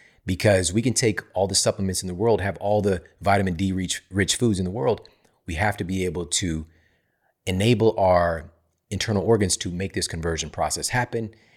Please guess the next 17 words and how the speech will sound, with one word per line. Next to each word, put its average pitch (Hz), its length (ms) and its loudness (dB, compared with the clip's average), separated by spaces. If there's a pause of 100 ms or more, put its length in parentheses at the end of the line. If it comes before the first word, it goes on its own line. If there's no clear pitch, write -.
(140)
and 85 140 -6
give 85 180 -2
us 82 140 0
the - 100 -4
benefits 76 460 -6
that 76 140 -2
we're 73 80 -8
gonna 71 140 -12
be - 80 -14
talking 76 360 -8
about. 67 340 -14 (380)
So 82 300 2 (320)
the 95 100 -2
kidneys 165 680 2
are 104 180 4
incredibly 104 960 2
underrated 92 760 0